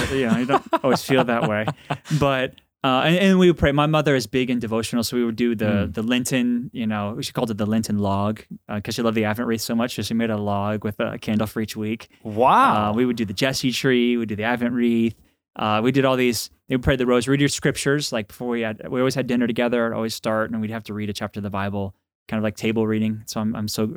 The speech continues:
Speaker 1: used to religious life. Um, so, uh, very, very strong in Catholic school my whole life.
Speaker 2: Mm,
Speaker 1: Uh,
Speaker 2: yeah.
Speaker 1: so it was, the, the faith was definitely, uh, very much a part of my, of my early childhood. Certainly
Speaker 2: Mm-hmm.
Speaker 1: a strong believer in God, strong, uh, come to understand the faith.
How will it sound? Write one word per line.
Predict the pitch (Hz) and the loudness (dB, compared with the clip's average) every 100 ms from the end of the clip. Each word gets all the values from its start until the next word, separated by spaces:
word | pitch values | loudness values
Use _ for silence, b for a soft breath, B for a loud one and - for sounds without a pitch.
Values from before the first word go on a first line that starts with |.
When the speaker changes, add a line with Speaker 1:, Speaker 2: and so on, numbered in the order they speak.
| - 107 | -10 -10
Speaker 1:
used | 120 113 - | -4 -4 -2
to | |
religious | 107 107 107 101 | -2 0 -2 -2
life. | 110 110 104 - b b b b - | -2 -2 -4 -12 b b b b 0
Um, | 151 143 120 98 92 _ _ _ _ _ - 151 | 2 2 2 0 -4 _ _ _ _ _ -6 2
so, | 180 175 151 | 4 6 4
uh, | 156 160 160 | 0 -2 2
very, | 196 185 | 4 4
very | 170 151 | 4 2
strong | - 156 | 0 -2
in | 160 160 | -2 -2
Catholic | 170 147 147 - | -4 -2 -2 -4
school | - 135 | 0 2
my | 127 | 2
whole | 117 120 | 2 2
life. | 110 113 - - _ _ 143 | 2 -2 -6 -20 _ _ -6
Speaker 2:
Mm, | 127 92 | -6 -6
Speaker 1:
Uh, | 117 101 107 | -4 -4 -2
Speaker 2:
yeah. | 101 | 0
Speaker 1:
so | 117 | 0
it | 113 | 0
was, | 107 b b - | -4 b b 0
the, | 147 | 4
the | 165 151 | 4 2
faith | 185 180 147 | 2 2 2
was | 123 | 2
definitely, | 135 127 131 120 110 104 _ _ _ | 0 0 0 0 -2 -4 _ _ _
uh, | 127 113 127 | -4 -4 -4
very | 139 135 139 | 0 2 2
much | 123 120 | 2 -2
a | |
part | - - 117 - | -4 0 0 0
of | 123 104 - | -4 -6 -4
my, | 120 | -4
of | 117 | -2
my | 117 | -4
early | 120 117 113 | -2 -4 -4
childhood. | - 117 123 120 123 123 | -4 -4 -2 -2 -6 -4
Certainly | 117 113 104 | -2 0 0
Speaker 2:
Mm-hmm. | 98 143 | -2 -6
Speaker 1:
a | |
strong | - - 123 117 | -6 0 0 0
believer | 110 107 107 | -2 -4 -4
in | |
God, | 117 113 110 | -2 -2 -4
strong, | 123 117 | -6 -6
uh, | - - | -8 -8
come | 117 110 | -6 -6
to | - | -6
understand | 113 104 - 107 107 | -6 -6 -6 -4 -4
the | |
faith. | 104 107 104 | -4 -6 -6